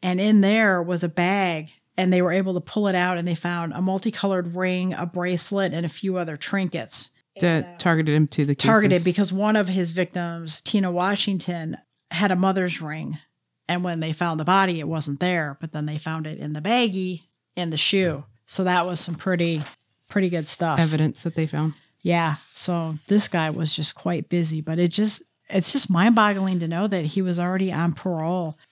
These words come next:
Speaker 1: And for ten months, he's just running amok, and, like, nobody's putting it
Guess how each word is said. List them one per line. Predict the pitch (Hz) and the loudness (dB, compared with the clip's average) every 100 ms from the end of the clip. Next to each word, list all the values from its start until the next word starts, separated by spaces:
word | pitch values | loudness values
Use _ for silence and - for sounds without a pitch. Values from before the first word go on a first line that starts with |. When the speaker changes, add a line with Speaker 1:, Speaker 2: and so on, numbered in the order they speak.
| - | 0
Speaker 1:
And | 190 - | 0 0
for | 180 | -4
ten | - 202 208 | 0 6 8
months, | 180 226 202 - - - | 8 4 2 -4 -8 -8
he's | - 202 160 | -2 0 2
just | 180 165 - - _ _ - 185 | 0 -2 -4 -10 _ _ -10 -2
running | 185 208 202 | 4 6 8
amok, | 185 269 302 _ - | 6 6 2 _ -4
and, | 190 | 0
like, | 185 170 | 0 2
nobody's | 196 202 208 202 - | 2 4 4 2 0
putting | - 220 180 190 | -4 -2 2 2
it | 180 175 | 2 0